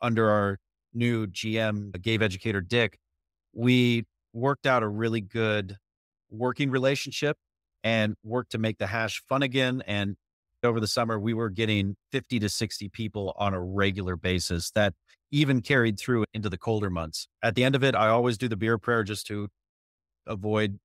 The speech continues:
people's opinions on Swing Low, 'cause al-, somebody always has one or two. And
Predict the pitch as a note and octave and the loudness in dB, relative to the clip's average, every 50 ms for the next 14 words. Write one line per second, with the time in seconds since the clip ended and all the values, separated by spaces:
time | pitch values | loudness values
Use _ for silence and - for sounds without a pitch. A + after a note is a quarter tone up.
0 | _ _ _ _ - A#2 G#2+ - A2+ G#2+ G2+ F#2 - - G2 - A2+ G#2+ G#2+ G#2+ | _ _ _ _ -10 -10 -6 -4 -4 -4 -4 -4 -6 -8 -8 -4 -4 -2 -2 -2
1 | G#2 G2+ G#2 G2 F#2 - - A2 G#2 G2+ G2 G2 G2 G2 - A2 F#2+ E2 - - | -2 -2 -4 -4 -4 -6 -6 -6 -4 0 0 0 0 0 0 -2 -2 -2 -4 -8
2 | - - - G#2+ G#2+ - _ - - - A#2+ A2+ A#2 A2 A2 G#2 G#2 G#2 G#2+ G2 | -4 0 2 2 2 2 _ -4 -2 0 0 2 2 2 2 2 2 2 0 0
3 | - G2+ G2 F#2+ F2+ G2 F#2+ F#2 F#2 F#2 F2+ F2 - F#2+ E2+ E2+ F2 - - _ | -2 -2 -2 -2 -4 -6 -6 -4 -4 -4 -4 -4 -4 -4 -4 -4 -6 -8 -12 _
4 | _ _ _ _ _ _ _ _ _ _ _ _ _ - G2 G2+ G2 G2+ G2 G2 | _ _ _ _ _ _ _ _ _ _ _ _ _ -4 -2 0 0 0 0 0
5 | F#2+ F#2 F#2+ F#2 - | 0 -2 -4 -4 -6